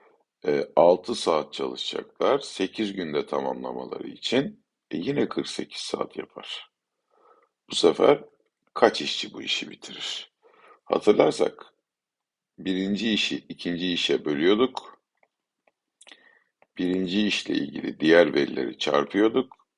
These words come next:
ve ikinci işle ilgili diğer verileri çarpıyorduk. Kırk sekizler sadeleşir. Şu altı ile de bu altı yüz sadeleşir. Yüz.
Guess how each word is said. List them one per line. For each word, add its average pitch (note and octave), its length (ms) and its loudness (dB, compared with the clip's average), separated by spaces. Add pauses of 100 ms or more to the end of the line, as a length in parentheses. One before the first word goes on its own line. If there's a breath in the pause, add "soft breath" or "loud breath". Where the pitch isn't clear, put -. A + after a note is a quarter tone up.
(120)
ve G#2 100 2
ikinci E2+ 520 -4
işle F2+ 260 -4
ilgili - 440 -8
diğer A1+ 300 0
verileri - 360 -6
çarpıyorduk. - 680 -6
Kırk - 180 -10
sekizler - 500 -8
sadeleşir. - 960 -2 (720 loud breath)
Şu - 180 -6 (120)
altı D#2+ 380 4
ile D#2+ 300 2
de - 140 -4 (840)
bu E2 320 -4
altı C#2+ 360 0
yüz D2+ 160 -4
sadeleşir. - 680 -4
Yüz. - 680 -4